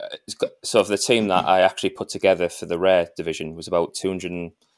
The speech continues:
I think I s-, I think I spent about two hundred thirty quid on the, on the rare, and they actually all started, and I started getting a, a decent eth grinding team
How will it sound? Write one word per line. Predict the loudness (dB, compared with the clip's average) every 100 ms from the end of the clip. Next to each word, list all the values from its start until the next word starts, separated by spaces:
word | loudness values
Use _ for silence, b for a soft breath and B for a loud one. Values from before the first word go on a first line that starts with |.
| -10
I |
think | -6 -6
I |
s-, | -6 -10
I |
think | -10 -8 -8
I |
spent | -6 -6 -2
about | -2 -4
two | -8
hundred | -8 -8
thirty | -6 -6
quid | -4 -4 -4 _ _ _ _ _ _ -4
on | -2 0
the, | -2 -2
on | -4
the | 0
rare, | 2 4 2
and | 2
they |
actually | 2 2 -4 0
all | 0 0
started, | 2 6 6 4 -6 -6 b b b
and | -6
I |
started | 2 4 4
getting | 2 0 0
a, | -2 -2 _ _
a | -8
decent | -2 -2 -2 -6 -6 -8
eth | -10 -8
grinding | -4 -4 -4 -10
team | -4 -2 -2